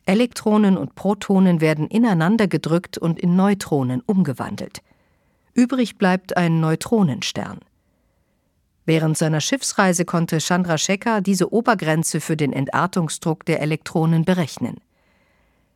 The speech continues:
Er wurde später durch seine astrophysikalischen Forschungen weltberühmt und erhielt neunzehnhundertdreiundachtzig den Nobelpreis für Physik.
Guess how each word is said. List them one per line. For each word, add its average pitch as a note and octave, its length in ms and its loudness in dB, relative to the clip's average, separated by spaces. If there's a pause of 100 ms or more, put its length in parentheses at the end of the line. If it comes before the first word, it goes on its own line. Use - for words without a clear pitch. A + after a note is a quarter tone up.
Er F3 140 -2
wurde G3+ 220 0
später A#3 400 0
durch F3+ 180 2
seine D#3+ 320 2
astrophysikalischen D#3+ 1040 -2
Forschungen E3 560 0
weltberühmt E3+ 720 0 (420)
und D#3+ 180 -2
erhielt F#3+ 380 0
neunzehnhundertdreiundachtzig E3+ 1400 0
den D#3 160 -2
Nobelpreis D#3 680 -2
für D3 180 -4
Physik. - 500 -4